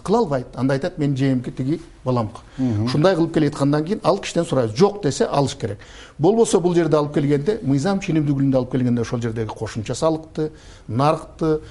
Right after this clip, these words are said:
Speaker 1: бүт бардык нерселер алып келгенде, он тогуз налог системасында майдаланып кеткен биздики. Ошонун баардыгы аткарылып, мамлекетке өткөрүлүш керек. Андан тышкары муну кандай алгандар? Мына мен бир эле нерсени айтып коеюн. Дүйнө жүзүндөгү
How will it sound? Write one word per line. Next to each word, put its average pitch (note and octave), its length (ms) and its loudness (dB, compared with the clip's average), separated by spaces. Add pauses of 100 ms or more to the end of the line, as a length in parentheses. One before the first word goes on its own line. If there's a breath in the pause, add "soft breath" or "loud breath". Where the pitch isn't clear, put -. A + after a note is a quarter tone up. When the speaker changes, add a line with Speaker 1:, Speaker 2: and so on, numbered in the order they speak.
(160 loud breath)
Speaker 1:
бүт G#3+ 180 2
бардык D3+ 300 2
нерселер C3 300 0
алып A#2+ 120 -4
келгенде, C3 340 0
он C3+ 200 0
тогуз D#3+ 240 -2
налог C3+ 220 -2
системасында C3 480 -2
майдаланып B2 440 -2
кеткен C#3 240 -6
биздики. C3+ 360 -8 (360 loud breath)
Ошонун E3 300 0
баардыгы E3+ 400 2
аткарылып, C3 400 -4 (400)
мамлекетке C3 460 -2
өткөрүлүш C3 360 -2
керек. G#2 180 -8 (440 loud breath)
Андан D3+ 260 2
тышкары E3 280 0
муну D#3 140 2
кандай D3 300 2
алгандар? A2+ 380 -2
Мына E3+ 160 2
мен F#3+ 160 0
бир A3+ 80 4
эле E3+ 140 2
нерсени C#3 340 2
айтып - 160 -8
коеюн. F#3 220 -2 (500 loud breath)
Дүйнө D#3+ 240 2
жүзүндөгү D#3+ 480 0